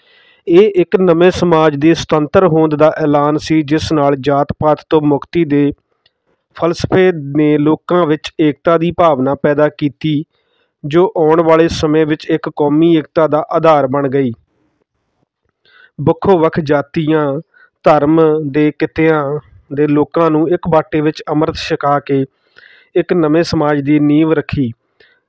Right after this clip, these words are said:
ਇੱਕ ਲਾਖੀ ਦੇ ਅਧਿਆਤਮਕ ਤੌਰ 'ਤੇ ਉੱਚਾ ਕਰਨ ਲਈ ਕੁਝ ਰਹਿਤਾਂ ਤੇ ਕੁਰਹਿਤਾਂ ਨਿਯਤ ਕੀਤੀਆਂ।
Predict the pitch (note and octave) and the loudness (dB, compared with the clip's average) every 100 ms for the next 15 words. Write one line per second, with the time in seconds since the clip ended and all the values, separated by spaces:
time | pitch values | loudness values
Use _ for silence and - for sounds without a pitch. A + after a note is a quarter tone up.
0 | - G3+ F#3+ D#3+ D3+ - F#3+ F3 D#3+ D#3+ | -8 -4 0 0 0 -2 -2 0 2 2
1 | D#3+ D#3 D3+ D#3+ C#3+ D#3+ E3+ - D#3 D3+ | 0 -2 0 0 0 -4 -4 -2 0 0
2 | - D3+ D3 C#3+ - _ _ _ _ _ | 0 0 0 -4 -14 _ _ _ _ _
3 | _ _ _ _ - A3 - A3 F#3+ - | _ _ _ _ -8 -8 0 2 2 2
4 | D#3+ D#3 D3+ D3 D3 D#3+ D#3+ D3+ D3+ D3 | 0 2 2 0 0 0 0 2 0 -2
5 | - D#3 D#3+ - F3 D3 D3 C#3 D3+ D#3 | -4 -2 -2 -2 -2 0 0 0 -2 -2
6 | - E3 E3 E3 _ - - D3 D#3 D#3 | -2 -2 -2 -8 _ -10 -2 0 0 0
7 | D3 C3 C3 B2+ | -4 -4 -2 -4